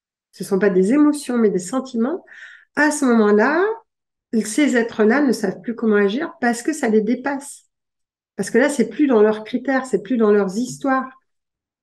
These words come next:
Ils savent plus comment gérer ces problèmes-là.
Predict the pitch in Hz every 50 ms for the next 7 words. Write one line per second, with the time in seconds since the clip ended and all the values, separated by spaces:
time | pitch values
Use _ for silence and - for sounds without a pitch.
0 | _ _ - 196 - - 226 196 - - - 254 311 320 311 - 226 214 226 254
1 | 233 196 190 202 202 196 208 247 254 247 - 202 - - - 185 180 175 175 175
2 | 175 165 185 185